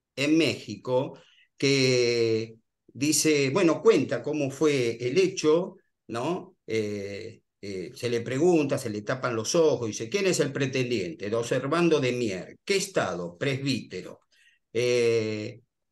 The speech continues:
eh, perdón. ¿De qué tierra es? De Monterrey, en América. Cúbranle los ojos y que entre". Entonces le pregunta uno, eh, "¿Qué pretende usted, señor?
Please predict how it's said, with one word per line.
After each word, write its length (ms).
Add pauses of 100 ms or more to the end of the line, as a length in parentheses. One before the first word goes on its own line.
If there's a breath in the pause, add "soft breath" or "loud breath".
(320)
eh, 680 (460)
perdón. 320 (600)
¿De 200
qué 100
tierra 420
es? 460 (480)
De 180
Monterrey, 760
en 120
América. 640
Cúbranle 440
los 240
ojos 340
y 80
que 180
entre". 420
Entonces 480
le 120
pregunta 520
uno, 440 (560)
eh, 600
"¿Qué 140
pretende 440
usted, 200
señor? 640